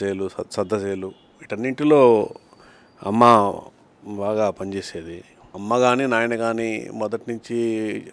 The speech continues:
ఒకటే మాట చెప్పేవాళ్ళు, "చదువుకుంటే బాగుపడతారు బిడ్డ,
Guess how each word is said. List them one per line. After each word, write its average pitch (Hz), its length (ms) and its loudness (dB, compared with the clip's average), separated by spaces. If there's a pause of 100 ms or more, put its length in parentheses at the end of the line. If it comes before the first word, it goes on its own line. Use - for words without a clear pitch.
ఒకటే 123 320 -4
మాట 123 220 0
చెప్పేవాళ్ళు, 95 560 -10 (760)
"చదువుకుంటే 120 1080 -6 (100)
బాగుపడతారు 107 600 -4
బిడ్డ, 95 160 -6